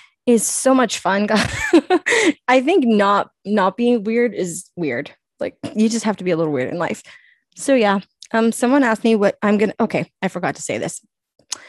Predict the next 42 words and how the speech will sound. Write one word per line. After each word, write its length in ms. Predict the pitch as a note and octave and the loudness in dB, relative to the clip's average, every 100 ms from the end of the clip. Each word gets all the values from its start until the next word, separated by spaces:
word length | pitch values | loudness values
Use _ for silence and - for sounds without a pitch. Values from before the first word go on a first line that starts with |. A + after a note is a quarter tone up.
| - _ _ | -20 _ _
Sorry, 300 | - C#4 C4+ | -2 2 4
neurotic, 560 | C4 A#3 B3+ C4 C4 - | 4 4 4 4 2 -2
didn't 220 | A#3+ A#3 | 0 0
sleep. 300 | - A3+ A3+ - - _ _ | 0 -4 -4 -8 -20 _ _
Um, 460 | A3+ A3+ G#3 G#3 - _ _ _ | 0 2 0 -2 -8 _ _ _
I'm 180 | A#3+ A3+ | -2 2
gonna 180 | D4 E4+ | 2 2
answer 540 | A#3 A#3 A3 B3 A3+ | 2 0 0 0 0
some 200 | - A3 | 0 -2
of 80 | G#3+ | 0
your 80 | G#3 | -2
questions, 380 | - E3+ F#3 - | -2 -4 -4 -4
but 200 | F#3 - _ | -4 -6 _
as 120 | G3 F#3+ | 0 2
I 60 | |
said, 280 | F#3 G#3 F3+ | 2 2 2
there's, 200 | F#3+ F3+ | 2 2
like, 140 | F#3+ | 0
a 40 | F3 | -2
hundred 380 | - F3+ G3 A3+ | 0 2 2 0
of 120 | A#3+ | 0
them, 280 | C#4 C#4+ D4 | 2 2 0
<laughs> 60 | - | -4
so 160 | - A3+ | -2 0
I 60 | |
can't 260 | A3+ A#3 G2+ | 0 0 0
answer 240 | D#3+ F3+ | 0 -2
them 120 | F3+ | -6
all. 240 | D3+ - G#3 - - _ _ _ | -6 -8 -12 -20 -20 _ _ _
But 320 | D4 D#4 - - | 2 2 0 -2
I'll 100 | B3 | 0
answer 300 | B3 B3 C#4 | 2 2 2
as 180 | B3 A3 | 0 2
many 280 | A3+ A#3 | 2 4
as 100 | A3+ | 2
I 100 | G#3 | 0
can 640 | G3+ - G#3+ G3 F3+ F3+ - | -4 0 2 4 2 0 -4
within 420 | F#3 F#3 - F#3 | -2 -2 0 0
the 80 | F3+ | 0
next 360 | F3 D#3+ - - | 2 0 -4 -10
twenty 240 | - D3 | -2 0
minutes. 480 | - - - - - | 0 -4 -8 -14 -14